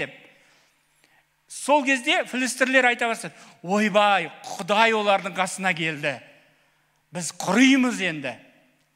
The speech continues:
Өйткені олар білет, филистірлер тарихты жақсы білді. Яғни олар білді, олар Құдайдың қатысуымен болған кезде, келісім сандықты, м,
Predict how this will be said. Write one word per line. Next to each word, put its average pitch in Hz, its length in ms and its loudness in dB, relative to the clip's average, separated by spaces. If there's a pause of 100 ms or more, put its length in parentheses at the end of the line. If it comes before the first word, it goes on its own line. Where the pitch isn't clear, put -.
(500)
Өйткені 202 320 -8
олар 196 260 2 (360)
білет, 196 440 2 (460)
филистірлер 208 580 -4 (500)
тарихты 214 540 -2
жақсы 202 440 -4
білді. 208 320 -4 (280)
Яғни 214 320 -2
олар 220 320 0
білді, 226 380 2 (360)
олар 202 400 0 (320)
Құдайдың 214 340 0
қатысуымен 220 560 -8
болған 233 320 -2
кезде, 233 300 -4 (340)
келісім 226 540 -2
сандықты, 226 560 2 (400)
м, 165 340 -6